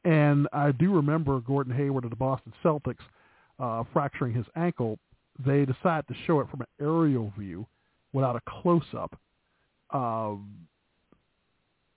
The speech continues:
that way, viewers get a sense of whether the play was routine or a cheap shot.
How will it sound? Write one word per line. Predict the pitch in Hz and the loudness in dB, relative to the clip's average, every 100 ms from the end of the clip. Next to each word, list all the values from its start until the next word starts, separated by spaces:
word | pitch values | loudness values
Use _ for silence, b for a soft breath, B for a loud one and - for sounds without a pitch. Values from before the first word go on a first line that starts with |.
| - | -10
that | 185 160 151 147 135 | -6 0 2 2 2
way, | 147 139 | 2 2
viewers | 123 143 147 123 | 2 4 4 2
get | 123 | -2
a | - | -2
sense | 165 143 135 | 0 0 0
of | 131 | 0
whether | 135 | 0
the | 123 | 0
play | - 139 | 0 0
was | 131 107 | 0 -2
routine | 113 - 180 165 | -4 0 2 2
or | 113 | 0
a | - | -2
cheap | 185 - | -6 0
shot. | 165 151 | 2 2